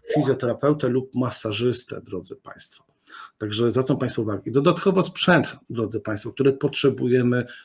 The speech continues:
posiadać. Przenośny zestaw do elektroterapii ze sprzętem. I proszę pamiętać, to jest bardzo ważny warunek. Nie, nie mniej niż jeden zestaw na dwóch fizjoterapeutów. Nie na dwa etaty fizjoterapeutyczne,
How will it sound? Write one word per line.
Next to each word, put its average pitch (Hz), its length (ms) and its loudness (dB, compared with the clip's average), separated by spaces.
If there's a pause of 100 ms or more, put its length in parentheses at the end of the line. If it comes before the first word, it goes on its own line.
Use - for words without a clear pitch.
(140)
posiadać. 107 440 -2
Przenośny 160 840 6
zestaw 131 400 2
do 117 200 -6
elektroterapii 127 720 -2
ze 101 120 -10
sprzętem. 123 540 -4 (340)
I - 60 -10
proszę - 220 0
pamiętać, 131 260 4
to 131 60 2
jest 120 120 4
bardzo 131 240 4
ważny 120 260 -2
warunek. 123 420 0
Nie, 156 280 8
nie 175 200 8
mniej 175 340 8
niż 127 220 4
jeden 170 400 4
zestaw 143 460 2 (360)
na 127 180 0
dwóch 156 460 4
fizjoterapeutów. 127 840 -2
Nie 196 160 2
na 139 140 2
dwa 127 260 -4
etaty 120 480 -6
fizjoterapeutyczne, 107 1120 -8